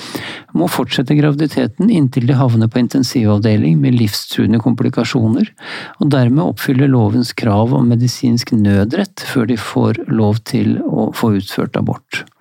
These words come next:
I det hele tatt, den rystende listen er lang,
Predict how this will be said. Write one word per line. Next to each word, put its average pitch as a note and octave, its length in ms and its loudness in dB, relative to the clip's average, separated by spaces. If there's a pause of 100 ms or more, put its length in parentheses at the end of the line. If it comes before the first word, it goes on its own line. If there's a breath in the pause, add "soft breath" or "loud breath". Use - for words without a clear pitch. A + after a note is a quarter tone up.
(580 loud breath)
I C3+ 120 2
det D3 100 4
hele G#2+ 220 2
tatt, - 300 -8 (400 loud breath)
den D3 180 4
rystende C3+ 520 0
listen - 460 -2
er C3 100 2
lang, A2+ 300 2